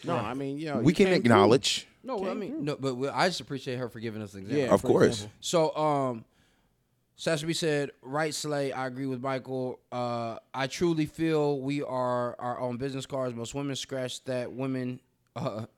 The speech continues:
Speaker 3: most women scratch that. Women should be nice to look at. Uh, so we as women, I feel, should start pouring into ourselves to look our best." Um,
Speaker 2: And
Speaker 3: and
Speaker 2: feel
Speaker 3: she
Speaker 2: your best.
Speaker 3: And feel,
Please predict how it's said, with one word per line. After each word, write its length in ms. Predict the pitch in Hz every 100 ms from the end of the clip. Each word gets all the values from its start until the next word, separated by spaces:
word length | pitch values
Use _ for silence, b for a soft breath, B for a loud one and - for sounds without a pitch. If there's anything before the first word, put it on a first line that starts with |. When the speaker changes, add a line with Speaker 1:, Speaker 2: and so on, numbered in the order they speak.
| _ -
Speaker 3:
most 220 | 147 143
women 320 | 123 113 107
scratch 380 | - - 147 131
that. 260 | 117 104 -
Women 360 | 170 160 113
should 220 | 110 - 113
be 120 | 120
nice 360 | 120 127 123
to 160 | - 131
look 260 | 127 143 127
at. 220 | 107 - _ _ _ _
Uh, 220 | 123 120
so 460 | 117 131 123 117 113
we 220 | 127 139
as 160 | 143 120
women, 340 | 135 127 120 -
I 120 | 123
feel, 380 | 123 139 131 123
should 220 | - 117
start 280 | - 117 107
pouring 300 | 135 123 120
into 200 | 120 123
ourselves 500 | 113 110 120 113 107
to 100 | 117
look 200 | 113 107
our 80 | 107
best." 340 | 101 101 - _ _ _ _ _ _ -
Um, 80 |
Speaker 2:
And 340 | 127 123 117 113
Speaker 3:
and 100 | 127
Speaker 2:
feel 260 | 113 190 269
Speaker 3:
she 60 |
Speaker 2:
your 120 | 214 98
best. 380 | 85 82 -
Speaker 3:
And 120 | 180 202
feel, 160 | -